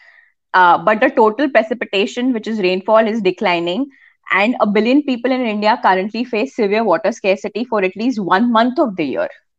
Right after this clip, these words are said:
आप सोच सकते हो, एक, <laughs> एक month in a year, people are going to, are already facing water scarcity if you cumulatively calculate it। So I think this is also a very important point from the, uh, point of view of, like, water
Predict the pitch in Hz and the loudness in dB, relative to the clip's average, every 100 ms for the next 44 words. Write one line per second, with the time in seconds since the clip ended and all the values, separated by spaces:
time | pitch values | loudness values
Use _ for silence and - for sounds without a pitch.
0 | _ _ - 208 - 262 269 339 339 220 | _ _ -4 -4 2 0 2 -2 -2 -2
1 | 123 - _ _ _ 226 233 - _ - | -2 -6 _ _ _ -2 -2 -4 _ -2
2 | 262 370 - 302 202 262 - 214 220 226 | 2 2 4 4 4 0 -2 2 4 6
3 | 254 294 - 220 - 220 233 208 220 247 | 4 4 0 -8 -2 -2 0 -2 -4 -8
4 | _ - 185 185 185 214 262 185 185 208 | _ -2 2 2 2 -2 -4 -4 -4 -8
5 | 196 165 156 208 - 175 190 202 185 196 | -4 -4 -4 -6 -4 -6 -4 -6 -6 -2
6 | 202 208 - _ _ 240 202 202 202 196 | -4 -4 -12 _ _ -2 0 0 0 -2
7 | 190 208 202 151 180 180 160 - 104 _ | 0 -2 0 -2 2 2 2 0 -8 _
8 | _ _ _ - 202 196 254 302 - _ | _ _ _ 0 0 2 2 2 -2 _
9 | _ _ _ 208 233 254 247 254 269 269 | _ _ _ -2 2 4 4 4 4 4
10 | 254 233 214 214 254 240 214 240 226 233 | 2 0 0 0 -4 -2 -2 -2 -4 -6
11 | - - 175 160 151 156 - 180 180 190 | -8 -4 -2 -2 -4 -8 -6 -6 -4 0
12 | 196 202 185 185 165 160 180 180 175 | 0 0 -2 -2 0 2 4 2 0